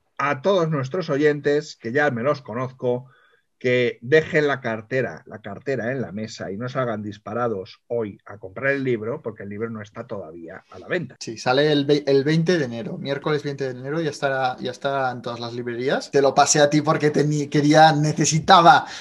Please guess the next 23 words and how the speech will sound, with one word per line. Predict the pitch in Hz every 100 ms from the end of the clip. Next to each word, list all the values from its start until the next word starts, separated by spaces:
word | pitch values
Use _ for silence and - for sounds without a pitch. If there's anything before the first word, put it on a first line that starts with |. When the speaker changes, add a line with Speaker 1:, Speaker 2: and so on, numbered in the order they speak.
| -
Speaker 2:
saber | - 156 185 170 147
tu | 160
opinión. | 160 160 147 147 156 170 220
Eh, | 202 143 127
me | 135
llegaron | 135 131 139 156
algunos, | 147 135 139 135 131
algunos | 127 127 135 131
ejemplares | 135 139 127 131 127
ya | 120 123
de |
imprenta, | 123 120 127 131 147 156
pero | 127 120 120 120
en | 120
las | 117
librerías | 127 127 123 123
no |
estará | 131 - 117
hasta | - 127
el |
veinte | 113 110 120
de |
enero. | 113 110 107 -